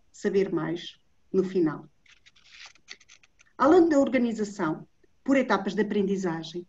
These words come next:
cada um destes temas, dos diferentes textos, tocam-se e relacionam-se sob diferentes perspectivas. Pelos componentes da leitura e da escrita que abordam,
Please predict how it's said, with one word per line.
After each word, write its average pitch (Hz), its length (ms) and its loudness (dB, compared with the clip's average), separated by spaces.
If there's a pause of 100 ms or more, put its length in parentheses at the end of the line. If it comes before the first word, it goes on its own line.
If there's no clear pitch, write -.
(120)
cada 247 300 2
um 220 120 0
destes 208 400 -4
temas, 180 520 -2 (360)
dos 196 160 0
diferentes 240 640 0
textos, 180 540 -10 (200)
tocam-se 240 460 0
e 254 60 -4
relacionam-se 220 560 -4
sob 202 240 -6
diferentes 196 420 -4
perspectivas. - 800 -12 (440)
Pelos 233 260 0
componentes 220 600 -2
da 196 120 -2
leitura 190 320 0
e 156 60 -4
da 170 80 -4
escrita 165 440 -14
que 254 120 -4
abordam, 226 500 -2